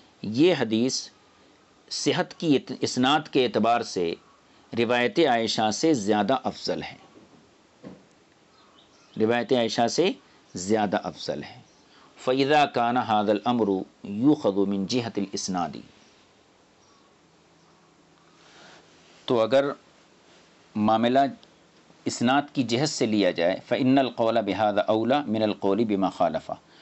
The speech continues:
तो रिवायत अबू हुरैरा, अबू, अबू हुरैरा पर अमल करना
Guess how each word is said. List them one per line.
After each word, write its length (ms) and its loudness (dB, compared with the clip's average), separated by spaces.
तो 60 0
रिवायत 480 0
अबू 180 0
हुरैरा, 420 2
अबू, 400 -2
अबू 240 -2
हुरैरा 340 4
पर 140 0
अमल 220 0
करना 400 -4